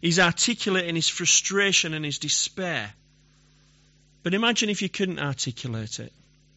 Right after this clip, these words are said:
Last night, um, it was just me, Beth, and Joel at home, and I said, "Do you want to watch a film?" And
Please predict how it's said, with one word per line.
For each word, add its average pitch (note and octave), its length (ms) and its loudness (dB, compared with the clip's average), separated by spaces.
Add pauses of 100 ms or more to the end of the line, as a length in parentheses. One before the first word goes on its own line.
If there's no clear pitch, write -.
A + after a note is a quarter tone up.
(640)
Last F3 240 8
night, E3 320 8
um, C#3 600 4
it C3+ 200 -6
was B2+ 120 2
just C#3+ 280 -2
me, D#3 160 6
Beth, C#3+ 480 2
and C3 200 -2
Joel D3+ 380 4
at C3+ 80 0
home, C#3 320 0
and B2+ 160 -2
I C3+ 80 -2
said, C#3 220 -2
"Do C3+ 60 -6
you D3 60 0
want C#3+ 120 -2
to C#3 40 -2
watch C3+ 220 0
a C3+ 60 -2
film?" D#3 520 2
And B2+ 160 2